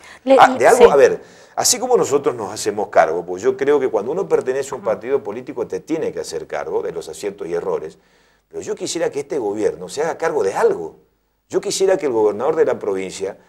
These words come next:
Speaker 2: por lo menos, le pida disculpas a los ciudadanos formoseños cuando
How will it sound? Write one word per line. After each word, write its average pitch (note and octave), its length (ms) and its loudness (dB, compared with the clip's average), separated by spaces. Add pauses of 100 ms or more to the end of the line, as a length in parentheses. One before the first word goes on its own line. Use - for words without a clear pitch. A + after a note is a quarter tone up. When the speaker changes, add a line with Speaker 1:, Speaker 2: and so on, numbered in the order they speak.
(140)
Speaker 2:
por A#2+ 140 0
lo F#3+ 100 2
menos, G2 500 -4 (220)
le A#2+ 140 -2
pida A3 280 2
disculpas G#2+ 720 -4
a - 40 -12
los G2+ 180 -6
ciudadanos D#3+ 340 0
formoseños F#2+ 760 -6 (340)
cuando A2+ 520 0